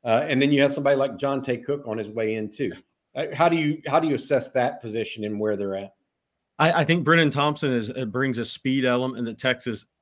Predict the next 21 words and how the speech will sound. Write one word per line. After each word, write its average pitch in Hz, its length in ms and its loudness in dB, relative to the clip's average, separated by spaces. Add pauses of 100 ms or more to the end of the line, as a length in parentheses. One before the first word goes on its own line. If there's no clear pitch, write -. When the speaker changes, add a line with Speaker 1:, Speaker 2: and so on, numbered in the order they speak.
(140)
Speaker 2:
cannot 127 500 0
get 117 140 -2
enough 117 400 -2
of, 131 260 -2
especially 147 680 -4
when 131 260 -2
you 127 80 -2
s-, - 180 -8
look 127 300 -6
at 123 120 -4
Steve 123 260 -4
Sarkisian's 120 640 -4
offense 113 460 -2
and 107 180 -4
when 117 160 -2
it's 110 160 -6
at 107 160 -2
its - 140 -14
best. 107 380 -6 (100)
Quinn 131 240 2
Ewers, 135 320 2